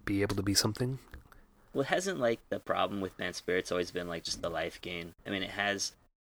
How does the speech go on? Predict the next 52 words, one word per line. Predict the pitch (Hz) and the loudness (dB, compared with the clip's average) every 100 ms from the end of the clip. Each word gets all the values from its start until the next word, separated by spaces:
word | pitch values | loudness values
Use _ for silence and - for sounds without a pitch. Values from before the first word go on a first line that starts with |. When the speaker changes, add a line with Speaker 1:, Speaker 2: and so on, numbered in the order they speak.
| _ | _
Speaker 2:
you're, | 98 107 110 | 4 8 8
you're | 104 113 | 8 10
able | 135 | 10
to | 117 | 8
go | 113 110 104 | 8 8 8
over, | 101 92 - - | 6 2 -2 -4
over | 101 95 95 | -2 0 2
their | 92 90 | 2 4
head. | 98 85 82 | 4 4 4
You're | 82 90 | 2 4
able | 98 98 92 | 4 4 2
to, | 92 | 0
you | |
know, | 87 | -2
just | 85 - | -2 -2
deal | - 95 | 2 4
damage, | 92 87 | 2 0
and | 90 | -4
they | 87 | -4
can't, | - 95 90 - - | -2 -4 -4 -8 0
they | |
can't | 95 98 - | 0 0 0
block. | 95 101 82 - | 4 4 4 0
But | - 92 87 - - - - - - - | 0 2 2 -4 -18 -16 -16 -18 -20 -4
against | 104 107 123 107 - | 0 4 2 2 2
decks | 107 - | 4 6
like | 95 92 | 6 6
Atarka | 92 - 98 92 90 | 4 6 6 8 6
Red, | 87 95 85 78 80 - - - | 8 8 8 4 -4 -18 -20 -4
do | 104 | 2
they | 92 | 2
just | 87 90 - | 2 -2 -4
die? | 87 87 - - - _ _ _ - - - | -4 -6 -8 -16 -20 _ _ _ -20 -18 10
Speaker 1:
Yeah, | 139 117 | 12 12
I | |
think | 156 147 | 10 8
that's | 160 - | 8 10
one | 151 | 6
of | 147 | 8
the | 139 | 6
problems, | - 107 107 107 | 6 6 6 4
that | 107 | 4
they | 117 | 6
don't | 110 107 | 6 6
have | - 104 | 2 2
a | |
great | 98 110 101 - | 4 4 4 2
matchup | 101 - 101 - | 0 2 0 0
into | - 110 | 0 2
the | 101 | 4
hyper-aggressive | 110 101 101 95 104 - 98 | 2 4 2 4 2 2 0
decks. | 98 92 - - | 0 0 -2 -10